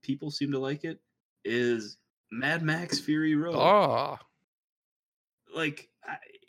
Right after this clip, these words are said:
Speaker 1: I totally expected it being like, okay, post-apocalyptic, uh,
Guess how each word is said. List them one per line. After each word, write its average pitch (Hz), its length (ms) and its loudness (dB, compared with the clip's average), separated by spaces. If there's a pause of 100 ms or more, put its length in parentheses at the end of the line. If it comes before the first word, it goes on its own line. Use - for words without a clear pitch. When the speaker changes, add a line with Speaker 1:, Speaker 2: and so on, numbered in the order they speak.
(480)
Speaker 1:
I 143 360 0
totally 185 360 -2
expected 180 540 -6 (460)
it 131 240 -2
being 131 320 2
like, 120 220 0
okay, 120 300 -2
post-apocalyptic, 127 1400 -4 (760)
uh, 101 460 -6